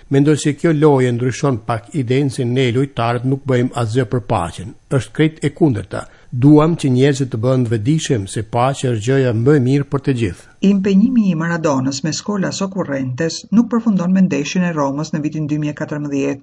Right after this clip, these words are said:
Speaker 2: kur kthehet në Itali, kampioni merr pjesë në një konferencë për shtyp në selinë e Radio Vatikanik,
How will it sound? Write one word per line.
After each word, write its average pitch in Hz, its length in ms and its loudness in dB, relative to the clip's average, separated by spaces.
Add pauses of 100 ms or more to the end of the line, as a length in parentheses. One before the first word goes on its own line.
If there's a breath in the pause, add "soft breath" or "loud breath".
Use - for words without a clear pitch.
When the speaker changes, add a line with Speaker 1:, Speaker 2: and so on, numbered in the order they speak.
Speaker 2:
kur 202 140 0
kthehet 233 280 2
në 208 120 2
Itali, 196 320 0
kampioni 190 460 2
merr 175 260 0
pjesë 185 240 -4
në 170 80 -2
një 160 60 -8
konferencë 165 500 -4
për 156 240 -4
shtyp 175 320 -8
në 151 60 -4
selinë 160 360 -2
e 151 40 -6
Radio 147 220 -4
Vatikanik, 143 640 -4